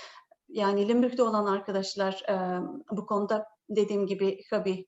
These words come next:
eee, milletvekili arkadaşım neredeyse hani bir sosyal asistan gibi yardımcı oluyor. Çok hem bilgili olduğu için hakikaten gel-, gelebilirler. Bunu açıklıkla söyleyebilirim. Eğer bu konuda soruları ya da yardıma ihtiyaçları olursa,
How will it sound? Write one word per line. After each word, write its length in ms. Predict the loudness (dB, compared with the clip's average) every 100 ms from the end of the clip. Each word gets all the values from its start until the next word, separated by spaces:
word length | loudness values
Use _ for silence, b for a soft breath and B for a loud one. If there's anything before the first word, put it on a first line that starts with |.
| -6
eee, 160 | -2 0
milletvekili 560 | 0 0 -6 -4 -2
arkadaşım 480 | -2 -4 -6 -6 -6 -4
neredeyse 420 | -4 -2 -6 -4
hani 180 | -4 -4
bir 160 | -6 -10
sosyal 400 | -10 -10 -2 0 0
asistan 460 | -4 -10 -6 -4
gibi 160 | -2 -2
yardımcı 500 | -2 -4 -4 -6 -4
oluyor. 220 | -2 -4
Çok 160 | -6 -10 B B 0
hem 160 | 2
bilgili 280 | 2 0 -2
olduğu 240 | -2 -2 -4
için 360 | -4 -8 -8 -10
hakikaten 640 | -10 -6 -6 -4 -2 0
gel-, 200 | -2 -2 0
gelebilirler. 760 | 2 2 0 -2 -2 -6 -12 -6
Bunu 340 | -2 0 -2 b b b -10
açıklıkla 480 | -8 -6 -8 -8 -8
söyleyebilirim. 640 | -4 -2 -2 -4 -4 -2
Eğer 180 | -2 -4
bu 60 | -4
konuda 260 | -2 -2
soruları 520 | -2 -4 -2 0 0 0
ya 140 | -2
da 40 | 0
yardıma 380 | 0 0 -2 -2
ihtiyaçları 540 | -2 -4 -4 -6 -4
olursa, 540 | -2 -2 -6 -8 -10